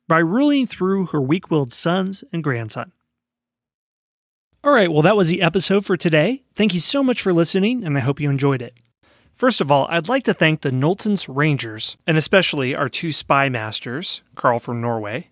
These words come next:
and Baron Freza de Raveo and Napoli. And I'll explain what the Knowlton's Rangers are in a second.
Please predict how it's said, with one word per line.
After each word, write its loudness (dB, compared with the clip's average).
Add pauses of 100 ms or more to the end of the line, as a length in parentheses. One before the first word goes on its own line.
and 0
Baron 2
Freza 0
de 0
Raveo -2
and -8
Napoli. -4 (260)
And 2
I'll 6
explain 2
what 0
the -2
Knowlton's -4
Rangers -6
are -6
in -10
a -12
second. -6